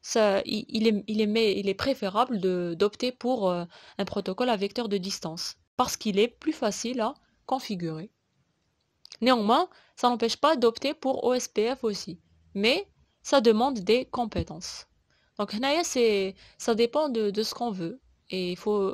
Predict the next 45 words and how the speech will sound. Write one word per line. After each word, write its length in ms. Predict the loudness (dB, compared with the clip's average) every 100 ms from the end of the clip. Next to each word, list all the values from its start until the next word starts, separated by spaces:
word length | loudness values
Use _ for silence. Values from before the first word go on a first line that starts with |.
| -2
aussi 320 | -4 -2 -6
peser 440 | -2 0 4 2
le, 220 | 2 0
le 140 | -2 -6
pour 260 | -4 -4
et 60 | -2
le 100 | -4
contre 400 | -8 -12 -14 -20 _ _ _ _ _ _ _ _ _ _ _ _ 2
lors 180 | 2 4
du 120 | 0
choix 300 | 2 2 2
de, 220 | 0 -4
du 140 | -6
protocole 540 | -6 -4 -2 -2 -2 -2
de, 240 | -2 -2
de 100 | -2
routage. 500 | -4 -4 -8 -10 -14 _ _ _ _ _ _ _ _ _ _ _ _ -20 _
Voilà, 360 | 6 8 6 4 -10 -18 -10
les 60 | 2
topologies 500 | 4 6 6 6 4
sont 180 | 0 -2
simples 300 | 2 2 2
et 60 |
limitées 360 | 0 0 0 0
dans 120 | 0
le 40 | -2
cas 160 | 0
des 100 | -2
protocoles 460 | -4 -4 -4 0 0
à 80 | 0
vecteurs 320 | -2 -2 -2
de 80 | -4
distance, 540 | -6 -2 -2 -2 -8 _ -20 -20 -2
et 60 | 0
elles 80 | 0
sont 140 | -2
complexes 520 | -2 -2 0 0 2
et 80 | 2
larges 220 | 4 4
dans 80 | 0
le 60 | 0
cas 140 | 0
des 100 | 0
protocoles 520 | -2 -4 -2 0 2
à 180 | 2 0